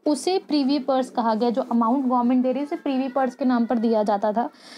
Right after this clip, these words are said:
जिसे इंदिरा गांधी ने बंद करवा दिया, ठीक है। तो वो बहुत ज़्यादा ऑब्जेक्शनेबल रहा।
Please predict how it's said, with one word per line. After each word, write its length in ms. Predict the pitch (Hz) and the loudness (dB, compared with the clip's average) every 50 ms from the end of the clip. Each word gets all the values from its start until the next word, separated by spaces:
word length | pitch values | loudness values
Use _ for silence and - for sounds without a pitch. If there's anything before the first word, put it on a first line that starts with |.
| - - - - - | -20 -20 -10 -4 -2
जिसे 400 | 202 190 247 277 254 - 349 339 | 0 2 2 0 0 0 0 0
इंदिरा 240 | 311 285 269 269 262 | 2 2 2 2 2
गांधी 300 | 254 247 226 226 226 233 | 2 2 2 2 2 2
ने 100 | 240 247 | 2 0
बंद 240 | 220 220 202 202 202 | 0 0 -2 -2 -2
करवा 260 | 202 190 180 175 165 | -2 -2 0 -2 -2
दिया, 260 | 170 185 190 180 - - _ _ - - - - _ - | -2 -4 -6 -8 -10 -12 _ _ -20 -20 -20 -10 _ -2
ठीक 140 | 285 247 285 | -2 0 0
है। 80 | 285 | 0
तो 160 | 240 302 294 | 2 2 2
वो 280 | 262 240 254 277 294 269 | 2 2 2 2 2 2
बहुत 280 | 240 220 214 247 240 240 | 0 0 0 2 2 2
ज़्यादा 220 | 254 254 254 254 | 2 2 2 2
ऑब्जेक्शनेबल 760 | - 233 220 214 208 233 226 - - 254 247 240 226 262 254 | 2 0 0 0 0 -2 -2 0 0 0 0 0 0 0 0
रहा। 240 | 247 233 226 247 | 0 -2 -2 -4